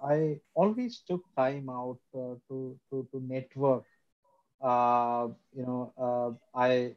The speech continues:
I, I, I studied in Saint Stephen's College, uh,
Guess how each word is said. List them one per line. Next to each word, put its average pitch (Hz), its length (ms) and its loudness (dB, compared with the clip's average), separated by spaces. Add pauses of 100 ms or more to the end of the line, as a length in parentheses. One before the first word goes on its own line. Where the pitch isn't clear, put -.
(340)
I, 127 140 4
I, 135 260 4
I 135 40 0
studied 156 340 0
in 135 120 -2
Saint 131 240 -8
Stephen's 127 520 -10
College, 120 480 -2 (260)
uh, 117 400 -8